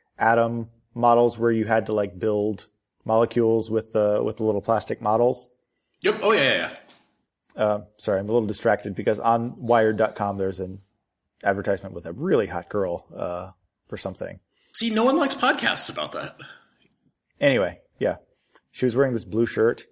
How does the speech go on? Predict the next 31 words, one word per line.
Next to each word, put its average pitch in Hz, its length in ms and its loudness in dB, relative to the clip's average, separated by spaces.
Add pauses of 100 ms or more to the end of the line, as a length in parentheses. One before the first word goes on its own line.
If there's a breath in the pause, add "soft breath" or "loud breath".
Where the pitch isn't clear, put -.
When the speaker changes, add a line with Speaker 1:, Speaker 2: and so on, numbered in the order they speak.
(120)
Speaker 1:
Guys, 98 340 0
it - 100 -10
was 95 140 -8
great. - 400 -6
You're 101 140 -6
missing 98 260 -8
out. 87 220 -14 (480)
<coughs> - 440 -20
That'll 117 540 2
be 110 100 2
our 95 80 0
second - 340 -4 (280)
podcast. 98 680 -6 (1080 loud breath)
Speaker 2:
Yeah, 147 120 0
so 156 100 -6
if 170 60 -6
you 196 60 -6
click - 180 -8
through, 220 220 -4 (540 soft breath)
it 175 120 0
actually 202 240 2
has 214 180 2
a 196 60 2
picture 214 260 0
of 170 80 2
those 151 160 0
little 151 400 0 (460)
ball 113 340 0
diagram 92 520 0
things, 90 340 -4
too. 90 260 -6